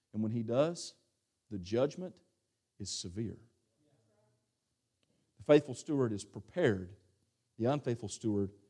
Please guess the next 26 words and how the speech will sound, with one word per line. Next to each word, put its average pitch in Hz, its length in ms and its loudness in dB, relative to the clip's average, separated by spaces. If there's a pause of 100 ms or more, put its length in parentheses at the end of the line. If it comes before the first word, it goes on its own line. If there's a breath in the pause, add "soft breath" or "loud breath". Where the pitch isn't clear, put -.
(280)
was - 100 -20 (160)
pillaged. 98 560 -6 (500)
That's - 100 -12
what 160 100 4
he - 60 0
said. 190 180 12
He 131 60 4
said, 165 280 12
"If 127 160 4
the 120 60 -2
goodman 156 460 12
had 117 240 -6
known 147 340 -10
the 117 80 -12
thief 160 280 -18
was 139 120 -18
coming 165 260 -18
that 160 140 -20
night, 180 240 -14 (380)
he'd 156 120 -8
have 123 100 0
watched." - 520 -10 (1900)
But 101 100 -8
he 98 60 -4
didn't 107 240 -4
know. 123 180 -8